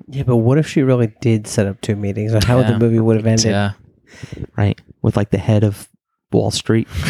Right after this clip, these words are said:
Speaker 3: you know, like
Speaker 2: <laughs>
Speaker 1: President of
Speaker 2: President
Speaker 1: Wall
Speaker 2: of
Speaker 1: Street.
Speaker 2: Wall Street
Speaker 1: <laughs>
Speaker 2: here.
Speaker 1: Gordon Gekko, the crossover continues.
Speaker 2: He eventually goes to try to win back Elizabeth Shue, and she reveals to him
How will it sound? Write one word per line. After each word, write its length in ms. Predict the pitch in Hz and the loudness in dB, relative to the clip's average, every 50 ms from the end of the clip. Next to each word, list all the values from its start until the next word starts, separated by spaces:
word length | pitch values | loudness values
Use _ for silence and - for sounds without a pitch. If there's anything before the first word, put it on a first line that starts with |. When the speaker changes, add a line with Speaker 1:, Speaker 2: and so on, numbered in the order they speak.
| - - - | -6 -4 -2
Speaker 3:
you 100 | 117 110 | 0 2
know, 220 | 104 101 104 113 | 2 2 2 0
like 200 | 110 107 101 98 | 0 -2 -2 -4
Speaker 2:
<laughs> 60 | - - | -2 -4
Speaker 1:
President 200 | 285 - - - | -6 -6 -6 -8
of 140 | - - - | -10 -6 -2
Speaker 2:
President 400 | - 165 156 135 131 139 135 131 | 0 2 2 2 2 2 2 2
Speaker 1:
Wall 140 | 135 139 147 | 2 2 2
Speaker 2:
of 80 | 143 | 0
Speaker 1:
Street. 240 | - - 156 156 175 | 0 -2 -2 0 0
Speaker 2:
Wall 120 | 123 127 - | -2 -2 -2
Street 400 | - - - - - - 113 92 | -2 -2 0 0 0 -2 -2 -2
Speaker 1:
<laughs> 40 | - | -4
Speaker 2:
here. 400 | 120 120 127 120 113 113 123 - _ - - - | -4 -2 -2 -2 -2 -2 -4 -6 _ -16 -18 -6
Speaker 1:
Gordon 340 | - - 151 143 139 139 127 | -2 0 0 2 0 -2 0
Gekko, 540 | 117 143 131 131 - 131 101 101 110 117 113 - - | 0 0 0 0 0 0 0 0 -2 -4 -8 -10 -6
the 80 | 131 | -6
crossover 580 | 120 - - 131 123 123 - - 127 120 123 120 | -4 -2 0 0 0 0 0 0 0 0 0 -2
continues. 760 | - 127 117 - - 131 131 120 113 113 113 - - - - _ _ | -4 -6 -4 -4 -4 -4 -2 -4 -4 -6 -6 -8 -10 -14 -18 _ _
Speaker 2:
He 180 | _ - 143 135 | _ -2 0 0
eventually 640 | 131 143 143 160 - - 165 156 147 143 135 131 123 | 2 2 0 0 0 0 0 2 2 4 2 2 0
goes 580 | 120 - 127 117 120 120 120 123 117 113 - - | -2 0 2 2 2 2 2 0 0 -2 -4 -6
to 260 | - - 120 113 113 | -4 -2 0 0 0
try 280 | 104 - - 120 110 110 | -2 -2 -2 0 0 2
to 100 | 110 110 | 0 0
win 360 | 101 92 101 107 110 104 104 | 0 0 0 0 0 0 0
back 260 | 101 107 101 101 - | 0 0 0 0 0
Elizabeth 400 | - 101 101 101 98 101 95 95 | -2 -2 -2 -2 -2 -4 -4 -4
Shue, 380 | - - - - 156 160 139 110 | -2 -2 0 2 2 2 4 2
and 120 | 104 101 | 2 0
she 200 | 98 - 110 104 | 0 0 -2 -2
reveals 520 | 98 101 98 95 95 107 107 107 104 101 104 | -2 -2 -4 -4 0 2 2 2 2 0 0
to 100 | - 104 | 0 0
him 400 | 101 98 98 98 92 92 90 95 | 2 2 2 2 0 -2 -4 -6